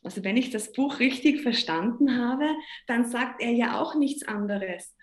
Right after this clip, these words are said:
Etwas, was uns niemand nehmen kann, egal in welcher Situation, ist das, was wir über das Leben denken in diesem Moment.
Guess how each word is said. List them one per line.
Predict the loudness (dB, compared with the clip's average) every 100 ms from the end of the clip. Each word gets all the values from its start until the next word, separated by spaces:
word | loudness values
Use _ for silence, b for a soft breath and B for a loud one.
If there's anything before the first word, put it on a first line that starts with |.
| b b b b _ -2
Etwas, | -2 -2 -2 -2 -2 -4
was | 0 2
uns | 4 6
niemand | 8 10 8 8 6 6
nehmen | 6 4 2 -2
kann, | -10 -12 -16 _ _ _ _ _ _ _ -4
egal | -2 0 2 4 4 4
in | 4
welcher | 4 2 -2
Situation, | -2 -2 -2 -2 -4 -2 0 0
ist | -4 -8 -4
das, | -2 -2 -4
was | -6 -6 2
wir | 4 4
über | 2 0
das | -2 -2
Leben | 0 2 2
denken | 0 -4 -4 -4
in | -2
diesem | -2 2 2
Moment. | 2 0 -4